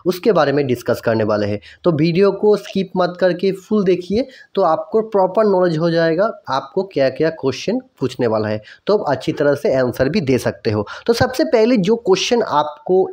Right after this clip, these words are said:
इंटरव्यू में पूछा जाता है, वो है, "Tell me about yourself।" जब आप पहली इंटरव्यू में जा रहे हो, as a cook, as a kitchen helper, as a commie, तो आपको ये क्वेश्चन पूछा जाता है। तो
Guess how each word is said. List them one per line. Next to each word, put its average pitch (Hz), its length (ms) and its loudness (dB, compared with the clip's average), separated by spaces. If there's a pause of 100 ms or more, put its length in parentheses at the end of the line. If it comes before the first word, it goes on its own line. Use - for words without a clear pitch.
इंटरव्यू 143 480 0
में 170 180 0
पूछा 131 280 -2
जाता 135 280 0
है, 170 180 0 (280)
वो 151 140 4
है, 160 360 -2
"Tell 139 200 0
me 139 180 0
about 135 340 0 (200)
yourself।" 127 420 0 (420)
जब 196 180 2
आप 214 340 0
पहली 202 240 2
इंटरव्यू 180 460 2
में 180 80 2
जा 156 160 2
रहे 160 140 2
हो, 165 160 0 (320)
as 147 100 4
a 165 120 2 (180)
cook, 156 500 -2
as 147 120 0
a 170 40 -2
kitchen 151 300 -2
helper, 147 420 0 (160)
as 151 140 2
a 180 100 0 (140)
commie, 147 220 2 (260)
तो 165 60 4
आपको 131 440 2
ये 127 160 2
क्वेश्चन - 420 -2
पूछा 113 300 -2
जाता 104 240 -2
है। 104 140 -4 (240)
तो 180 180 -4